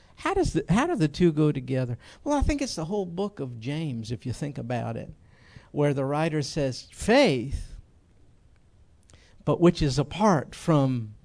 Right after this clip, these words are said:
works, is in effect a faith that's dead. It's not real." Because real faith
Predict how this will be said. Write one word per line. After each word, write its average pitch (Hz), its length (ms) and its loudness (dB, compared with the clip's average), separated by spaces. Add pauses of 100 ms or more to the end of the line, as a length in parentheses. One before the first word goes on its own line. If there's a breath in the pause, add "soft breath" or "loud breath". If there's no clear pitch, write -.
(260)
works, 147 640 0 (420 soft breath)
is 170 260 6
in 190 220 4
effect 127 680 0
a 135 120 2
faith 139 380 2
that's 117 240 -4
dead. 127 500 -2 (280)
It's 147 240 -2
not 120 240 -2
real." 127 320 -6 (580 loud breath)
Because 180 360 4
real 277 400 8
faith 151 880 0